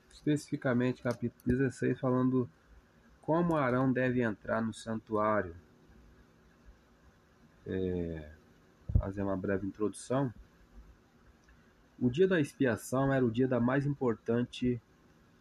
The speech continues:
era o dia mais importante do ano para Israel. A palavra hebraica para expiar significa,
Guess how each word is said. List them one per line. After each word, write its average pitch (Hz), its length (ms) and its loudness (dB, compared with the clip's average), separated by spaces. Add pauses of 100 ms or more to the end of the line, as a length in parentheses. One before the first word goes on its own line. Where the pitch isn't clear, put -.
(280)
era 104 160 -2
o 101 40 -4
dia 107 260 -2
mais 131 280 0
importante 120 560 -4
do 139 160 0
ano 127 280 2
para 120 320 -2
Israel. 131 560 0 (760)
A 98 80 -8
palavra 107 420 -2
hebraica 101 440 -2
para 98 300 -2
expiar 110 640 0
significa, 120 880 -4